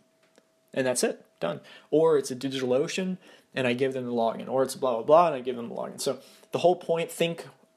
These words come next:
"What can I build up for them?" and then give them the login. Here's what you don't wanna do.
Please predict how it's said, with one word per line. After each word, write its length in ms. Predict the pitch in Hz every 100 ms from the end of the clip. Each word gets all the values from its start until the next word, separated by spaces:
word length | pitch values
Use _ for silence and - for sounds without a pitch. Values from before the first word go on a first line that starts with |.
| -
"What 300 | 143 165 -
can 140 | 180
I 100 | 160
build 360 | 143 139 170 160
up 280 | 190 196 -
for 60 |
them?" 380 | 196 214 208 196
and 160 | 139 143
then 240 | 135 127 -
give 240 | 151 135
them 160 | 135 127
the 100 | 117
login. 460 | 113 113 120 - - - - _ _
Here's 300 | - 202 202
what 160 | 196 185
you 60 |
don't 180 | 147 135
wanna 220 | 131 123
do. 240 | 120 110